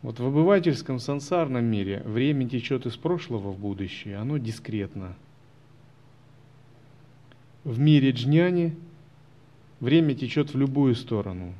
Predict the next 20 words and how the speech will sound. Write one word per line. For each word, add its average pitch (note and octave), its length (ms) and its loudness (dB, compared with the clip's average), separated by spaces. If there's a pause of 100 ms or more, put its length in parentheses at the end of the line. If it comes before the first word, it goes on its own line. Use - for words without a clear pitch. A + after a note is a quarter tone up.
(120)
и A#2+ 140 -2
вообще A#2 380 0
у C#3 100 0
него A2 300 0
нет B2 260 -2
конкретного A#2+ 640 -4
вектора A2+ 400 -2
направления, A#2+ 680 -2
оно A#2+ 120 0
не B2 160 0
диск-, A#2+ 420 -10
не D3 220 -2
дискретно, D3 640 -4
а - 20 -4
однородно, A#2 540 -8
является A2+ 560 -6
единой A#2 360 -2
субстанцией C3 680 -4
вне A#2+ 220 -4
разделения G#2+ 720 -8